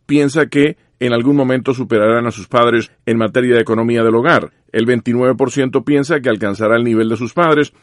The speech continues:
y el veinte por ciento piensa que no estará tan bien como sus padres. Los padres se mostraron un poco más optimistas. El sesenta por ciento piensa que sus hijos estarán mejor que ellos,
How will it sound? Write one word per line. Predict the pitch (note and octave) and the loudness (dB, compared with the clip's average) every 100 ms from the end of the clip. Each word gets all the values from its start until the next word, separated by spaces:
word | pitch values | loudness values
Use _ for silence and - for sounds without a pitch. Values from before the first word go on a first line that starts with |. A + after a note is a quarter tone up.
| _ | _
y | D3+ | 0
el | D3 | 2
veinte | G#3 F3+ C#3+ | 0 -2 -2
por | A2+ | -2
ciento | A2 C3+ B2 G#2 | -2 -2 -2 -2
piensa | C3+ B2 C#3 - - | -2 0 -4 -4 -2
que | B2+ | 0
no | E3+ | 0
estará | - C3 C#3 | 2 2 2
tan | - A2+ | 0 -2
bien | A2 G2 | -2 -2
como | A#2 | -4
sus | A#2 B2 | -4 -4
padres. | F3 B2+ - - - _ _ | -2 -2 -2 -8 -18 _ _
Los | - C3+ C3 | 0 2 2
padres | A3+ F3+ A#2+ C3 - | 0 2 0 -2 -6
se | A2+ | -4
mostraron | A#2 G#2 B2+ B2 B2 - | -4 0 0 0 -2 -6
un | A2 | -6
poco | B2 A#2 | -4 -2
más | A2+ A#2+ | -2 -2
optimistas. | - A#2+ B2+ - - - - _ - | -4 -2 -2 -4 -10 -10 -18 _ -4
El | A2+ | -4
sesenta | G#2+ C3+ A#2+ C#3 | -2 -4 -2 -2
por | E3+ | -2
ciento | D#3 C#3+ D#3+ B2 | 0 -2 -2 -4
piensa | B2 A#2 A2+ | -4 -2 -4
que | A#2 | -4
sus | G#2+ | -4
hijos | C#3 C3+ B2+ - _ - | -4 -2 -4 -6 _ -4
estarán | A#2+ A2+ A2 A2+ | -2 2 0 0
mejor | A2+ A2 | -2 -2
que | - C#3 | -2 -2
ellos, | B2 D3 - | 0 -2 -6